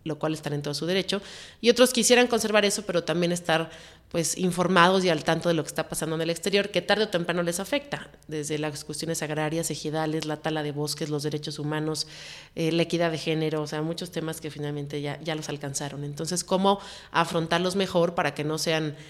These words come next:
eh, temas o, o proyectos que los invadan o imposición de grupos o de intereses, sino más bien ellos como comunidades se organicen para ir decidiendo cómo afrontar esa realidad? Entonces nos gustó mucho porque respeta mucho la libertad y la decisión de los indígenas, pero por otro lado,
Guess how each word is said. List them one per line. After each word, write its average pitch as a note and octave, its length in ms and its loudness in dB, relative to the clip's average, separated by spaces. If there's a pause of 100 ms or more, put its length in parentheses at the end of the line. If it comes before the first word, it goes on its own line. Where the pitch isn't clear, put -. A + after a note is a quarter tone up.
(320)
eh, D3 520 -2
temas F#3 440 6
o, E3 120 4
o D3+ 300 0
proyectos E3 540 2
que - 120 -4
los D3 180 0
invadan D#3+ 500 4
o D3+ 100 2
imposición D3+ 680 0
de D#3+ 260 4
grupos D#3+ 400 0
o D3 60 -2
de D3 60 0
intereses, D3 500 -4
sino D3+ 220 -4
más D3+ 240 -2
bien D3+ 160 -2
ellos D3 200 -4
como D3+ 260 -6
comunidades C#3+ 480 -2
se - 100 -4
organicen D3+ 460 -4
para D3 160 -8
ir C#3 100 -6
decidiendo C#3 500 -6
cómo C#3+ 300 -8 (400)
afrontar C#3+ 420 -4
esa C3+ 240 -6
realidad? C3+ 380 -10 (560)
Entonces F#3 160 -6
nos G3 160 2
gustó G3 240 4
mucho G#3 340 2
porque D#3+ 300 0
respeta F3 420 0
mucho F3 260 0
la D#3+ 200 0
libertad D3 340 -2
y D#3+ 40 -2
la D#3+ 60 -2
decisión D3+ 360 -4
de D#3 60 -4
los C#3+ 180 -6
indígenas, C#3+ 480 -4
pero D3 260 -2
por D3+ 140 -4
otro D#3 180 -2
lado, F3 360 0